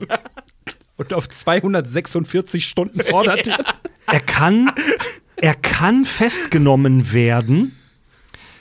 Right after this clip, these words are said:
Speaker 3: ähm, wird aber von so einer Flugzeugturbine weggeschleudert, aus irgendwelchen Gründen, verbrennt ihm das nicht das Gesicht, sondern es schleudert ihn nur weg und ist jetzt schwer verletzt und liegt im Koma. Sein nerdiger Bruder verrät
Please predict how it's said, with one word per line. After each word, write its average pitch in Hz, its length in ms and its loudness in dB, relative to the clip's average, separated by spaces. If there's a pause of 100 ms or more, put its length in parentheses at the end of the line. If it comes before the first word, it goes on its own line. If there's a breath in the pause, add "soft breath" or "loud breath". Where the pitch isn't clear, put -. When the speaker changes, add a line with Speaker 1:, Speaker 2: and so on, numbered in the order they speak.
(140 soft breath)
Speaker 3:
ähm, 147 360 2 (260 soft breath)
wird 156 260 0
aber 175 200 2 (140)
von 185 240 2
so 151 100 2
einer 147 160 4
Flugzeugturbine 151 1000 2
weggeschleudert, 139 800 2
aus 123 140 -6
irgendwelchen 143 360 0
Gründen, 151 400 2
verbrennt 131 440 0
ihm 156 140 0
das 131 160 0
nicht 139 180 2
das 143 140 -4
Gesicht, 127 340 0
sondern 131 220 0
es 120 100 -2
schleudert 127 320 2
ihn 131 120 2
nur 120 160 2
weg 127 240 0 (640 loud breath)
und 151 240 4
ist 190 160 2
jetzt - 160 -2
schwer 170 300 0
verletzt 160 480 0
und 143 80 4
liegt 131 240 2
im 123 120 0
Koma. 107 480 -2 (460 loud breath)
Sein 143 380 4
nerdiger 147 580 2 (120)
Bruder 160 580 2 (520 loud breath)
verrät 139 640 0